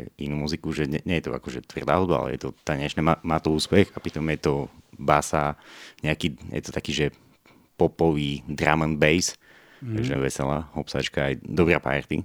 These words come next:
Speaker 1: doslova. A potom z mladých dievčat, mňa zaužila-, zaujala teraz Sonia Kmeď, ale tá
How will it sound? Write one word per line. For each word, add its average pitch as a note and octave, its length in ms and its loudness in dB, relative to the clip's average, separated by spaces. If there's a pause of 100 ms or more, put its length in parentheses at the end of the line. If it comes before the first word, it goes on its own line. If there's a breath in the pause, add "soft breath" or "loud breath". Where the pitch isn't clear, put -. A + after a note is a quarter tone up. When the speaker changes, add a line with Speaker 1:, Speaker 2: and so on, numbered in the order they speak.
(160)
Speaker 1:
doslova. D2 460 -4 (640 loud breath)
A C#2+ 320 2
potom C#2+ 480 -6
z - 180 -14
mladých C#2 420 -4
dievčat, C2+ 360 -4
mňa C#2+ 160 -2
zaužila-, D2 340 -4
zaujala D#2 380 0
teraz C#2 240 -6
Sonia C#2 500 -4
Kmeď, C#2+ 340 -4
ale C2+ 160 -4
tá C2 160 -6